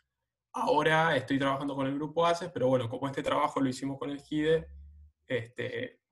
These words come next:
valía la pena aclararlo. Eh, bueno, vamos a ir medio rápido. Eh,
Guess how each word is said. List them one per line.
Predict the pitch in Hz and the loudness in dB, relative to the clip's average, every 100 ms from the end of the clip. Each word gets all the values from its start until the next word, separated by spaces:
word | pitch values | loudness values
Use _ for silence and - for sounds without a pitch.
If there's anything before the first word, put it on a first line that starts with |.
| _ _ | _ _
valía | 135 131 127 | -12 -4 -2
la | 120 113 | 0 -2
pena | 120 | -2
aclararlo. | 117 120 110 123 - _ _ _ - _ _ _ - | -4 -4 -6 -8 -14 _ _ _ -20 _ _ _ -4
Eh, | 147 143 143 139 139 143 | 0 0 0 0 0 4
bueno, | 170 113 - _ _ _ | 4 4 -4 _ _ _
vamos | 147 170 170 | 0 2 2
a | 165 | 0
ir | 165 | 2
medio | 160 160 | 2 4
rápido. | 147 - 320 - _ _ _ _ _ _ - | 2 -2 -8 -18 _ _ _ _ _ _ -4
Eh, | - 170 165 165 - | 2 4 4 2 -4